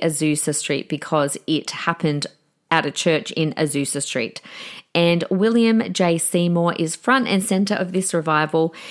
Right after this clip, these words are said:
Now, this guy sometimes prayed for seven hours a day. And out of this was birthed what we now know as the Pentecostal movement. Now, it began when the Holy Spirit fell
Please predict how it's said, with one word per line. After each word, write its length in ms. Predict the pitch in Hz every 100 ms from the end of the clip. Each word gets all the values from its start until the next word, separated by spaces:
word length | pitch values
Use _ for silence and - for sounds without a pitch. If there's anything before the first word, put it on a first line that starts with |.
| - 208
Now, 180 | 208
this 280 | 202 277 392
guy 260 | - 320 269
sometimes 560 | - 247 233 240 220
prayed 360 | - - 196 196
for 100 | 196
seven 420 | - 214 202 208 -
hours 320 | 185 185 -
a 100 | 180 151 _
day. 580 | 165 156 160 151 98 - - - - -
And 260 | 196 202 - -
out 300 | 208 285 381
of 100 | 240
this 380 | 156 175 180 -
was 220 | 175 180 -
birthed 480 | 175 160 165 -
what 180 | 170 160
we 120 | 160
now 360 | 160 165 202 262
know 320 | 196 156 160
as 140 | 165 -
the 80 | 165
Pentecostal 880 | 170 160 165 160 151 - 156 151 -
movement. 640 | 151 151 156 156 127 - - - - -
Now, 120 | 208 240
it 160 | 247
began 600 | 240 202 - 220 240 277
when 560 | 285 196 202 196 196 190
the 320 | 196 180 180 -
Holy 300 | - 226 226
Spirit 380 | 214 - 180 -
fell 540 | - 190 170 165 170